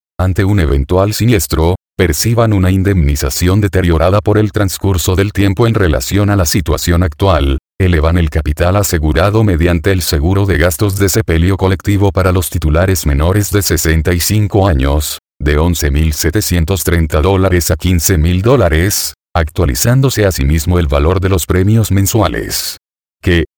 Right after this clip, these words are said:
a través de la Gerencia de Recursos Humanos, se ha informado a la firma aseguradora que la modificación en cuestión se incluirá en la liquidación de haberes del presente mes de junio. Que revistiendo el mencionado seguro el carácter de facultativo,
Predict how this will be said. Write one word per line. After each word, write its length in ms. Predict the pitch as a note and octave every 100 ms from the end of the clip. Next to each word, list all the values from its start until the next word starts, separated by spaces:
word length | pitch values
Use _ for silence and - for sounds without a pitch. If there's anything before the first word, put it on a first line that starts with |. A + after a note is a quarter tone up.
| -
a 80 | D#2
través 420 | - C2 D#2+ D#2+
de 100 | F#2
la 120 | C#2
Gerencia 480 | D2+ D#2+ F2+ - G2+
de 80 | G#2
Recursos 640 | D#2+ D2 G2+ F#2+ A#2 -
Humanos, 640 | A2 G#2+ F2 D2 D2+ - - _ -
se 260 | - D#2+
ha 80 | D#2+
informado 560 | G2 G2 D2+ D#2 G2 G#2
a 40 |
la 120 | G2+
firma 400 | G2+ G2 A#2 A#2
aseguradora 720 | E2+ - D#2 D2+ C2+ F2 G#2+ G#2
que 100 | G2+
la 120 | G2
modificación 840 | F#2+ F2 D#2 D#2+ D2 - E2 E2
en 120 | C2+
cuestión 440 | - - - E2+ E2+
se 160 | A#2+
incluirá 480 | A#2+ D#2+ D2+ C#2+ F2
en 140 | F2+ F2
la 100 | D#2
liquidación 640 | D2+ C#2+ B1 - F#2+ G#2
de 140 | G2
haberes 340 | D#2 E2+ E2+ E2+
del 160 | F2
presente 540 | - C2+ - G2+ F#2+ D2+
mes 180 | D#2+ E2+
de 100 | G2
junio. 540 | D3 A#2+ C#2 A#1 G#1+ - _ _ _
Que 140 | - F#2
revistiendo 640 | F#2 F2+ - G#2 F2+ F#2+
el 80 | F#2+
mencionado 580 | F2 D#2+ C#2+ D2 E2+
seguro 400 | E2 D#2 E2+ G2
el 80 | F#2+
carácter 460 | - E2 E2+ A2 A2+
de 100 | F2
facultativo, 920 | E2 F2+ F2 - - C#3 F2+ F#2+